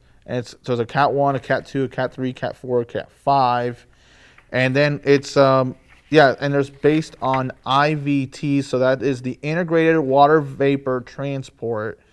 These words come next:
So that's, I'm just, that's just based on how much water vapor it's transporting. Uh, so a weak one, and the impact they have is based on primarily beneficial. So that means, um,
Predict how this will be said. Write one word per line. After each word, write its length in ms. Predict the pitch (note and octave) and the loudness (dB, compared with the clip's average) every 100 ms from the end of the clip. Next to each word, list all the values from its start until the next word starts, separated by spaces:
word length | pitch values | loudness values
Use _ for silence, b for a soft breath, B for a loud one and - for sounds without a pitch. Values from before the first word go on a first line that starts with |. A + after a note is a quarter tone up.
| b b b b b | b b b b b
So 100 | B2+ | -2
that's, 340 | C3 C3+ - - | -2 -2 -8 -8
I'm 80 | C#3+ | -6
just, 260 | C3+ - | -8 -6
that's 260 | A#2 C3 - | -6 -4 -8
just 220 | B2+ - | -12 0
based 220 | C#3+ C#3 | 0 0
on 80 | B2+ | -4
how 160 | A#2+ C3 | -4 -6
much 180 | B2+ | -8
water 380 | A#2 A#2 B2 B2+ | -10 -2 0 0
vapor 380 | A#2 B2+ B2 A#2 | 0 -2 -2 -8
it's 100 | A2 | -10
transporting. 960 | - B2+ C3 B2+ - A#2 A2+ A#2 A#2 b b b b b | -12 -8 -8 -10 -8 -6 -6 -6 -10 b b b b b
Uh, 280 | B2 B2 A#2+ | 0 0 0
so 240 | C#3 A2+ | 0 0
a 60 | C3+ | 0
weak 380 | C3 F3 F#3+ | 0 -2 -2
one, 380 | C#3+ C#3+ C#3 C#3+ - b b b - | -4 0 0 -2 -8 b b b -6
and 180 | D3 C#3+ | -4 -2
the 140 | C#3 | -2
impact 380 | D#3+ E3+ D#3 D3 | -4 0 0 2
they 100 | C#3 | 0
have 340 | C3+ C3 B2+ | 2 2 0
is 240 | A#2+ B2+ A2+ | 0 -2 -2
based 420 | - C3 B2+ - | -2 -2 -2 -4
on 280 | B2 A#2+ A#2 | -4 -4 -6
primarily 720 | - E3+ F3 E3 D#3 D#3 C#3+ | 0 2 2 0 2 2 0
beneficial. 760 | B2+ C3+ B2+ - B2+ - G#2 | 0 -2 -4 -4 -4 -6 -14
So 220 | G#2+ A#2 A#2+ | -10 -8 -6
that 140 | B2 | -6
means, 280 | C3 B2 - | -10 -12 -6
um, 360 | A#2+ B2 A#2+ | -4 -4 -6